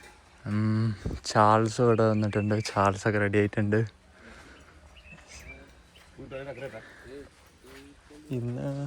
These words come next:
നല്ല ക്ലിയർ വെതറാണ്. ഏകദേശം ഒരു, ഒരു ഇരുപത്തിരണ്ട് ഡിഗ്രി, ഇരുപത്തഞ്ച് ഡിഗ്രി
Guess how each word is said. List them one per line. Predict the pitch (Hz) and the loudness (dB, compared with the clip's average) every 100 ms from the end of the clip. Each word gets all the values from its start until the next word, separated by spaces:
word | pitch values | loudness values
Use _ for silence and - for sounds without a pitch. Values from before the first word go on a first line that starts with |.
| 127 113 - - - | -8 -10 -20 -16 -6
നല്ല | 123 120 - - | -4 -6 -8 -4
ക്ലിയർ | 123 123 113 117 | 0 2 2 2
വെതറാണ്. | 113 110 110 110 104 135 - - - - - - - - - - - 104 | 4 4 4 2 0 -2 -8 -20 -20 -20 -20 -20 -20 -20 -20 -20 -16 -10
ഏകദേശം | 95 104 101 - 113 | -6 -6 -6 -6 -6
ഒരു, | 107 107 - 151 - - - _ _ 151 143 143 - - - - - - - 143 | -4 -6 -10 -18 -20 -20 -20 _ _ -20 -20 -20 -20 -20 -20 -20 -20 -20 -14 -10
ഒരു | 147 143 139 139 135 135 | -8 -6 -6 -6 -6 -6
ഇരുപത്തിരണ്ട് | 127 135 135 - - 131 135 135 | -6 -4 -4 -6 -8 -6 -4 -6
ഡിഗ്രി, | 127 120 117 117 - _ _ - - 117 | -6 -6 -8 -12 -20 _ _ -20 -14 -10
ഇരുപത്തഞ്ച് | 110 110 - 110 113 117 104 | -8 -8 -8 -10 -8 -8 -8
ഡിഗ്രി | 101 101 | -10 -10